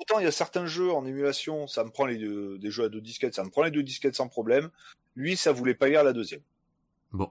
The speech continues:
Speaker 1: Et pourtant, j'avais bien pris les mêmes, les mêmes spécificités. Donc bon, après, hein, la version en une seule disquette se trouve. Hein, elle fait, euh, elle fait huit cents ou neuf cents kilos, je crois. Donc, euh,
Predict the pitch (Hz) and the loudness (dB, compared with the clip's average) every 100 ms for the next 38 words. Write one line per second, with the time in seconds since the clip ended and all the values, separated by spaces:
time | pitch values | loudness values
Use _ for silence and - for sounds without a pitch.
0 | - 98 117 - 151 135 113 113 - - | -8 -6 -2 2 2 2 0 -4 -10 -20
1 | - 151 139 120 127 120 107 110 117 120 | -10 -6 -6 -4 -6 -4 -6 -6 -8 -12
2 | - 117 110 - 110 98 85 90 85 87 | -12 -12 -10 -12 -14 -16 -12 -12 -12 -16
3 | 85 87 78 - 95 95 87 87 101 95 | -14 -12 -12 -6 -4 -4 -4 -4 -2 -2
4 | 127 107 135 123 131 113 - 123 110 113 | 0 0 -2 0 0 -2 -2 -2 -2 -6
5 | - 127 143 113 - _ _ _ _ _ | -4 0 2 0 -4 _ _ _ _ _
6 | _ 98 113 98 - 95 85 80 76 _ | _ -4 -4 -2 -2 -2 -2 -6 -18 _
7 | _ _ _ _ _ _ _ _ _ _ | _ _ _ _ _ _ _ _ _ _
8 | _ _ _ _ _ _ _ _ - 98 | _ _ _ _ _ _ _ _ -14 -8
9 | 107 104 101 104 135 127 127 107 107 113 | -6 -6 -2 2 4 4 2 -2 -6 -6
10 | - 120 107 - 98 117 104 92 - 107 | -4 -4 -8 -10 -6 -6 -6 -8 -2 0
11 | 107 90 85 76 | 0 -4 -16 -20